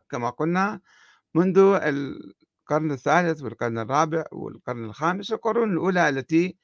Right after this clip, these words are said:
آه، آه، ولدت فيها الفرقة الاثنى عشرية التي قالت بوجود ولد سري مخفي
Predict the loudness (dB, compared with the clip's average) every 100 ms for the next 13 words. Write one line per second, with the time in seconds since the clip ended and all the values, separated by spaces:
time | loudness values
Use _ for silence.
0 | _ _ _ _ -4 0 0 0 -2 -4
1 | -4 -4 -6 -10 -14 _ _ _ _ _
2 | -2 2 2 0 -2 -2 0 2 0 -4
3 | -6 -4 -4 -4 -2 -2 -2 -2 -2 0
4 | 0 -4 _ _ _ -4 -2 -2 -4 -2
5 | 0 0 -2 -2 -4 -2 0 0 0 0
6 | -2 -4 _ _ _ _ -4 2 2 2
7 | 0 0 2 0 -2 -4 -4 -4